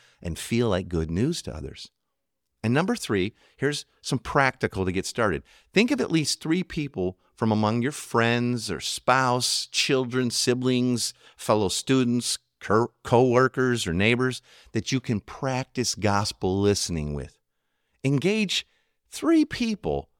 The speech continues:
today or this week in separate conversations.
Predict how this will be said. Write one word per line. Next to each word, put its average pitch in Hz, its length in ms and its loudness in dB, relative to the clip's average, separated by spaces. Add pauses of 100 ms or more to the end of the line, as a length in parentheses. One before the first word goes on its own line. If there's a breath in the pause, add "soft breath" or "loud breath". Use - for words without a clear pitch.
(140)
today 175 400 4
or 139 140 4
this 143 300 2
week 92 320 -2 (480)
in 135 140 0
separate - 360 -2
conversations. 117 920 -4